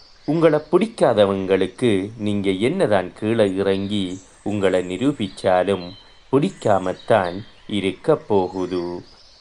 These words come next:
உங்களை புரிஞ்சிக்கணும் என்று நினைப்பவர்கள் நீங்க எப்படி இருக்கீங்க என்கிறத வச்சு நீங்க எப்படியானவர் என்பதை புரிஞ்சிக்குவாங்க. ஆனா உங்களை புரிஞ்சிக்கவே கூடாது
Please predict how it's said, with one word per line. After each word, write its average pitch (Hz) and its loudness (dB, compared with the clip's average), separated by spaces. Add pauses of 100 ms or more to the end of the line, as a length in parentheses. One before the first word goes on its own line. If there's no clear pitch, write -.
(460)
உங்களை 180 6
புரிஞ்சிக்கணும் 156 2
என்று 95 -2
நினைப்பவர்கள் 101 2 (440)
நீங்க 107 0 (120)
எப்படி 139 0
இருக்கீங்க 104 -2 (140)
என்கிறத 95 0
வச்சு 95 -2 (520)
நீங்க 98 -2 (120)
எப்படியானவர் 101 2
என்பதை 92 -2 (480)
புரிஞ்சிக்குவாங்க. 95 -2 (1160)
ஆனா 156 2 (200)
உங்களை 143 4
புரிஞ்சிக்கவே 143 2 (100)
கூடாது 113 4